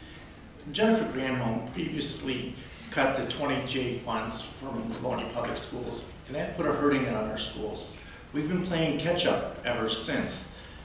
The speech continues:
The previous, um, or the current administration has been working to increase public school fundings on a yearly basis. But that's not enough. We need to explore every avenue we can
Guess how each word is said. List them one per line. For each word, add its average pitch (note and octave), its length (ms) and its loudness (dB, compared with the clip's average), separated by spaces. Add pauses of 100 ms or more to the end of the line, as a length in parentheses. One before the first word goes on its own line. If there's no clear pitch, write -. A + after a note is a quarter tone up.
(220)
The - 80 -4
previous, D3+ 720 4
um, A2+ 300 0 (140)
or - 80 -2
the - 380 8
current A3+ 260 10
administration C3 720 2 (100)
has B2 120 2
been B2 200 2
working B2+ 260 4
to B2+ 220 -2
increase D3 760 0 (340)
public C#3 260 4
school C3 280 0
fundings A#2+ 540 0 (160)
on A2+ 160 0
a A2+ 40 -2
yearly B2 280 0
basis. - 760 -2 (600)
But C3 80 0
that's F3+ 260 6
not E3+ 240 4
enough. - 600 2
We A#2+ 120 -2
need B2+ 220 0
to B2+ 100 2
explore B2+ 420 2
every C#3 320 8
avenue B2 480 6
we - 60 0
can A2+ 420 2